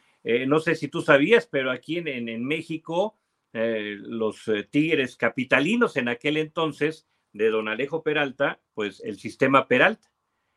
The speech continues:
eran tres pitchers, eh, empezabas con uno, tres entradas, después otro, tres entradas,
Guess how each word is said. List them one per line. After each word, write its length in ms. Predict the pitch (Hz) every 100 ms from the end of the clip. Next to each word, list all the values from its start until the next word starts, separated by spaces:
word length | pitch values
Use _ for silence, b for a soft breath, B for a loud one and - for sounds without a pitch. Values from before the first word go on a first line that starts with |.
| _ -
eran 360 | 123 143 147 _ -
tres 280 | 135 151 -
pitchers, 720 | - - 147 185 - _ _ _ _ _ _ _ -
eh, 140 | 107 113
empezabas 600 | 104 117 139 139 131 -
con 200 | 151 220
uno, 400 | 269 285 285 _ _ _ _ _ _ -
tres 260 | 135 147
entradas, 640 | 127 117 110 95 92 _ -
después 380 | 110 - 160 233
otro, 280 | 240 233 185
tres 200 | 175 180
entradas, 680 | 170 220 240 240 233 _